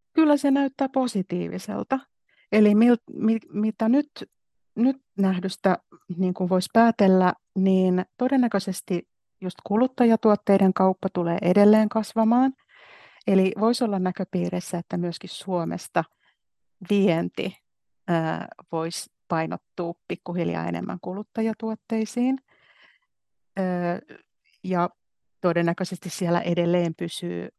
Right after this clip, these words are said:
voimakkaasti nämä teollisuustuotteiden, niin kuin, vienti.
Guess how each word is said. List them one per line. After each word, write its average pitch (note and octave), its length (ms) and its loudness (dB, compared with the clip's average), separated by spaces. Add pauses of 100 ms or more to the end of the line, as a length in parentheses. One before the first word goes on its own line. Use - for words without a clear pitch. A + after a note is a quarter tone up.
voimakkaasti E3+ 720 -8
nämä E3+ 260 -8
teollisuustuotteiden, - 1160 -10 (320)
niin F#3+ 140 -12
kuin, G3+ 160 -16
vienti. G3+ 420 -6